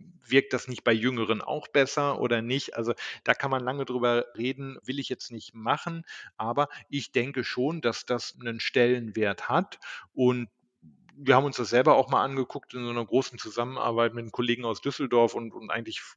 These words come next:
vielen großen Kliniken in Deutschland, diese sogenannten Real-World-Daten dazu, das sieht schon gut aus, ne? Also damit kann man vor allen Dingen, und das ist ja nach wie vor das große Ziel als Bridge to Transplant, also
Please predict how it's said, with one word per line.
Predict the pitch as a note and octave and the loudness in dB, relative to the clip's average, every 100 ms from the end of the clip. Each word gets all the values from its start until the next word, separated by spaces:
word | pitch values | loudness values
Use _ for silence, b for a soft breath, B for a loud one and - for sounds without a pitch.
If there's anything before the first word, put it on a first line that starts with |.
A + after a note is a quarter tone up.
| _ _ _ | _ _ _
vielen | - D#3+ E3+ | -8 -2 -2
großen | C3 A#2+ C3 A#2+ | 2 4 2 0
Kliniken | - C#3+ C#3 | -4 -6 -6
in | B2 | -2
Deutschland, | A2 A2+ - C#3+ C3 - _ _ _ _ _ _ _ - - | 2 2 2 -2 -4 -6 _ _ _ _ _ _ _ -14 -8
diese | A#2+ G#2+ A2+ B B B B B - G2+ C#3+ | -4 2 2 B B B B B -12 -10 -4
sogenannten | A2+ G#2+ G#2+ G#2+ A2 | 0 2 4 4 4
Real-World-Daten | A2+ A#2 G#2 G#2 C3+ C#3 C3 C3 - | 6 6 6 6 6 4 0 0 0
dazu, | A#2 A2 - B2 | 0 0 -2 0
das | A#2 | 0
sieht | - B2 - | 0 -4 0
schon | C#3 B2 | 2 2
gut | A2 B2 - | 0 0 0
aus, | G#2+ G#2 E2+ - | -2 -2 -4 -6
ne? | G#2 | -6
Also | A2+ A2 | -4 -4
damit | G2+ G2+ A#2+ B2 - | -4 -2 -2 -6 -4
kann | A#2+ A#2 | -4 0
man | B2+ C3+ D3+ B | 0 -2 -8 B
vor | - - - - | -14 -6 -6 -4
allen | A2 C3 C#3+ | -2 0 0
Dingen, | C#3+ D3 D3+ | 2 0 0
und | B2 G#2 | -2 0
das | A2+ A2 | 0 0
ist | C3+ - | -4 0
ja | A2+ A2+ B B | 4 4 B B
nach | - A2+ A#2+ - | 0 4 4 4
wie | A#2+ | 0
vor | - A#2+ | 2 2
das | G#2+ - | 2 -2
große | G#2+ A#2 - G2 | 0 0 0 -4
Ziel | - B2+ C#3 | 0 4 6
als | A2 - G#2 | 4 2 6
Bridge | B2 - - | 6 6 0
to | |
Transplant, | G#2+ - B2 C3+ C#3 - C3+ C3 - | -4 0 0 0 -4 4 4 6 4
also | A#2+ A2+ | 4 4